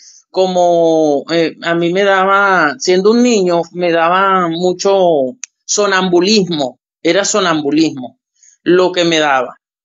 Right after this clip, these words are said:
Eso fue como, como lo, las primeras cosas que, que empezaron a suceder, pues, yo siendo un niño. Nosotros vivíamos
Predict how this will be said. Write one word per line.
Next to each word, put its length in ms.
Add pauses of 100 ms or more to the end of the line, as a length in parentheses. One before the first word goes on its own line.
(540)
Eso 320
fue 260
como, 300
como 280
lo, 320
las 280
primeras 420
cosas 320
que, 100 (220)
que 80
empezaron 720
a 60
suceder, 640
pues, 160 (140)
yo 140
siendo 360
un 120
niño. 340 (380)
Nosotros 500
vivíamos 600